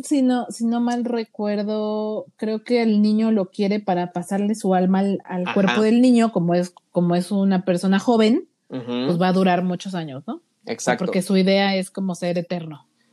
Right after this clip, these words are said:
Speaker 2: Y luego se supone que Chucky ya va ga-, adquiriendo como ya facciones más humanas, y entonces el muñeco, o sea, justo por esta magia vudú que hizo, se supone que el muñeco ya empieza a absorber el,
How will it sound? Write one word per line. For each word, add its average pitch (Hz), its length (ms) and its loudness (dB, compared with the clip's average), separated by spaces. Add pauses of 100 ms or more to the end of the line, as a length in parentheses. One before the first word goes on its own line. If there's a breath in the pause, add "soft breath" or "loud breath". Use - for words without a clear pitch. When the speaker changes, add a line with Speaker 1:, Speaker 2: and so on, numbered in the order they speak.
(140)
Speaker 2:
Y 160 140 2
luego 214 200 2
se 196 80 -6
supone 147 220 -6
que 120 100 -12
Chucky 131 260 -10
ya 120 120 -8
va 120 100 -10
ga-, 120 200 -6
adquiriendo 113 440 -12
como 110 220 -14
ya 110 180 -6
facciones 113 480 -8
más 107 220 -12
humanas, 139 800 -4
y 120 60 -4
entonces 117 260 -6
el 110 100 -4
muñeco, 110 560 -6 (680)
o 143 80 -2
sea, 147 140 2
justo 165 280 -4
por 185 80 -2
esta 175 200 -4
magia 147 320 -6
vudú 117 260 -10
que 123 120 -4
hizo, 131 300 -4
se 165 120 -6
supone 117 200 -6
que 117 80 -6
el 113 60 -6
muñeco 117 360 -6
ya 117 100 0
empieza 113 260 -6
a - 20 -6
absorber 127 640 -2 (480)
el, 107 540 -2